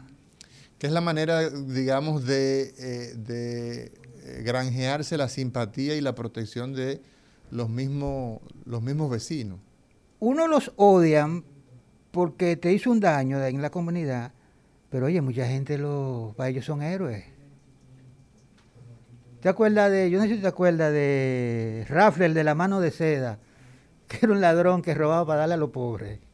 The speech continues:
Speaker 1: Bueno, él, esa es la, la, la apología que hacía Robin Hood.
Speaker 2: Ajá.
Speaker 1: Robin Hood robaba para los pobres. ¿Verdad?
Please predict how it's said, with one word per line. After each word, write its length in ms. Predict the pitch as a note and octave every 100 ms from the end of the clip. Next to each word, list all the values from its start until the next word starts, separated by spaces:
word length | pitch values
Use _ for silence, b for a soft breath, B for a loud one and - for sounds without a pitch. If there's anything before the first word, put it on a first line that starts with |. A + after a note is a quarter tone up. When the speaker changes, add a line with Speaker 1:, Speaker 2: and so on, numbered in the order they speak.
| _
Speaker 1:
Bueno, 240 | C#3+ E3+ B2+
él, 280 | A2 G#2+ A2
esa 320 | A#2+ B2 C#3
es 80 | C#3
la, 260 | C#3+ C#3+ C3
la, 460 | C3 B2+ B2 A#2+ A#2
la 140 | B2 B2
apología 840 | A#2+ B2+ B2 B2 C3+ D3+ D#3 G3 - B B B B -
que 120 | C#3
hacía 340 | C3 C#3+ D3
Robin 380 | B2+ C3 C3 B2+
Hood. 160 | F3+ C3+ - - - _ _ b b b b _ - -
Speaker 2:
Ajá. 160 | G#2+ G2
Speaker 1:
Robin 300 | C#3+ D3+ F3
Hood 140 | D#3+ D#3+ - B2+
robaba 600 | C3+ B2+ B2 A#2+ D3+ -
para 240 | A2 A#2+
los 160 | B2 A2+
pobres. 500 | E3 F#3+ A2+ G2+ - _ _ _ - _ -
¿Verdad? 220 | - G#2